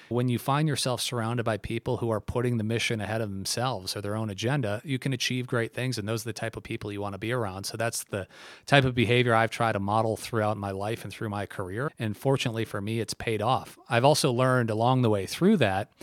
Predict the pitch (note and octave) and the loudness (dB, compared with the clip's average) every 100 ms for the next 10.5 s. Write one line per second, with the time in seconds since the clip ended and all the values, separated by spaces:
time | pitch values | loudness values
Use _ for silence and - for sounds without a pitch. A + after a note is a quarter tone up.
0 | - - - - A#2 A2 C3 A#2+ A2+ B2 | -20 -20 -20 0 4 8 8 8 8 6
1 | A#2 A2+ G2 F2+ G2+ _ A2+ G#2+ A#2 A#2 | 6 4 2 -2 -4 _ -6 0 2 2
2 | A2 G#2+ G2 F#2+ - A2+ G#2+ G#2+ G2+ A#2+ | -2 -6 -6 -6 -4 -2 0 0 0 -2
3 | G#2+ G2+ - B2 A2 C3 F3 B2+ G2 F2+ | -2 -4 0 0 6 8 8 8 4 0
4 | F#2 - - A2 G#2 G2 G2+ G2 G2 - | -4 -4 -4 -2 -4 -2 -4 -4 -8 -8
5 | G#2+ G#2 G#2+ - - - - - - - | -6 -4 -4 -6 -10 -20 -20 -20 -20 4
6 | C#3+ D3+ G3+ G3+ C3+ C3+ D3 E3 D#3 - | 6 10 8 8 6 4 4 4 2 4
7 | B2+ A#2 A2+ - - E3 F3 F#3 D#3 C#3 | 4 4 4 -2 2 4 6 8 8 6
8 | A#2 C#3+ A#2 D3 D3+ C#3 C#3 C3+ A#2 - | 2 -2 0 2 4 2 2 -2 -4 -6
9 | - _ _ - A#2+ A2+ G#2+ B2+ B2 B2+ | -10 _ _ -4 -2 -2 -2 -2 -2 -4
10 | B2+ A#2+ B2 A#2 | -4 -2 0 0